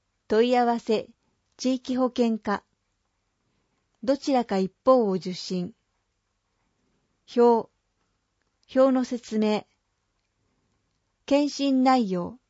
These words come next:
対象者が書かれた表です。順に読みます。超音波検査。令和五年度に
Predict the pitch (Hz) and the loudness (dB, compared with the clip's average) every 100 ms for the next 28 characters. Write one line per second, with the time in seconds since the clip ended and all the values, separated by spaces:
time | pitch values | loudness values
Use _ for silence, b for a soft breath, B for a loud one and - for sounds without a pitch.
0 | _ _ _ _ _ - 247 269 - 294 | _ _ _ _ _ 0 2 2 0 -2
1 | 285 - 202 - _ _ - 202 226 262 | -2 -2 -4 -6 _ _ -6 -4 -2 2
2 | 247 220 196 - 196 190 196 190 - _ | 2 2 -2 -4 -4 -2 -4 -6 -16 _
3 | _ _ _ _ _ _ _ 180 247 254 | _ _ _ _ _ _ _ -2 0 2
4 | 247 233 220 208 208 - - _ _ _ | 2 2 0 0 -4 -8 -20 _ _ _
5 | _ _ _ _ _ _ _ _ _ _ | _ _ _ _ _ _ _ _ _ _
6 | _ _ _ _ _ - 277 285 302 277 | _ _ _ _ _ -2 2 2 0 0
7 | 277 269 269 240 - 180 - _ _ _ | -2 0 0 0 -4 -8 -8 _ _ _
8 | _ _ _ _ _ _ - 240 294 254 | _ _ _ _ _ _ -2 2 4 4
9 | 196 190 220 240 202 180 175 | 0 2 2 2 0 -2 -6